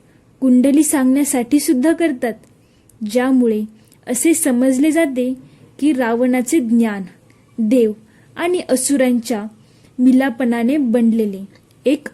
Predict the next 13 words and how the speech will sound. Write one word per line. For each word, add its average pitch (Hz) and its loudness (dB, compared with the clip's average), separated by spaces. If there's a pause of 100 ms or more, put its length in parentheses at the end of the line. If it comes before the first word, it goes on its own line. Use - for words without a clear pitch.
अद्भुत 220 0
ज्ञान 320 2
होते. 220 -2 (600)
त्याची 214 0
तुलना 254 2
करणे 233 -2 (500)
कोणत्याही 262 2
देव 220 0 (680)
आणि 277 2 (120)
असुरांसाठी 262 0 (180)
अशक्य 254 -2
होते. 233 0 (680)
रावण 220 -4